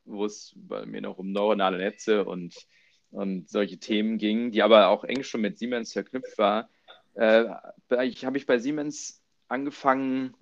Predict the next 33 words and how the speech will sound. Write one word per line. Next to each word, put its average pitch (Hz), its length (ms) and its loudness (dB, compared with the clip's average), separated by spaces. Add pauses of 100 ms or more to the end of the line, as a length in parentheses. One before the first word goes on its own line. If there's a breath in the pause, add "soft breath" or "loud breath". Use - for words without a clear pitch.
(120)
an 123 180 2
den, 117 440 0
an 113 120 -2
den 110 160 -2
neuen 120 580 0 (160)
Themen 101 300 0
zu 95 140 0
arbeiten, 85 500 -4
die 92 140 -8
Siemens 95 420 -8
damals 85 720 -6
auf 95 180 -4
der 87 300 0
Agenda 85 420 -4
hatte. 214 520 -4
Und 190 340 -8 (280 soft breath)
so, - 100 -8
das 98 180 0
war 104 160 6
so 107 140 0
den 95 200 -2
Mitte, 101 600 -2
Ende 98 260 -4
zweitausendern. 92 880 -4
Und 101 180 -6
da 98 100 4
war 101 160 8
Elektromobilität 95 960 -2
nämlich 87 320 -10
schon 95 160 -4
ein 95 60 -6
großes 107 340 -4
Thema. 104 440 -2